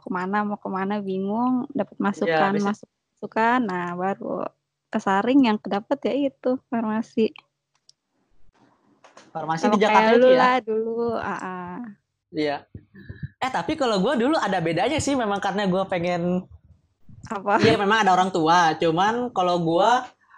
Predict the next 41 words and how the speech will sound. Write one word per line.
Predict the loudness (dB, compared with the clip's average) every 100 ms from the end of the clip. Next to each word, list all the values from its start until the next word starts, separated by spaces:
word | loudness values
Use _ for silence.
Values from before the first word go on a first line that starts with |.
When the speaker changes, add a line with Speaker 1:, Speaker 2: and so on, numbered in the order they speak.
| -20 _ _
Speaker 2:
faktor | -8 -4 -4
terbesarnya | -2 -2 -2 -2
memang | -2 -4
karena, | -4 -2 -2 -2
eh, | -2
gua | 0 2 0 -2 -8 -8
penasaran | -6 -2 -2 0 0 0
sih, | 0 0
leb-, | 0 -2 -6 -8 -6
karena | -2
gua | -2 -2
berangkat | -2 -4 -4
waktu | -4 -2
itu | -2
dari | 0 -2 -6 -10 _
passion. | -6 -2 -2 -2 -4 -10 _ -10
Maksudnya | -6 -4 -4
ketika | -4 -4 -2 0
gua, | 0 0 0 -2 -8 _ _ _ -6
gua | -2 -2
senang | -2 -2
sama | -2 -2
suatu | -2 -2 0 -2 0
bidang, | 0 0 -2 -4 -8 -18 _
nah | -6 -2
gua | 0 0 -2 -6 -8
pengen | -6 -4
masuk | -4 -4
bidang | -2 -2
tersebut, | -4 -4 -2 0 -2 -2
tapi | -2 -2
memang | -2 -2
tidak | -2 -2
terlepas | -4 -4 -4
dari | -2 0
andil | 0 0 0
orang | -2
tua | -2 -2
juga. | 0 0 0 -2 -4 -14 -18 -20 -20 _ -20 _ _ -10
Speaker 1:
Nah, | -10 -10
iya. | -12 -12 -12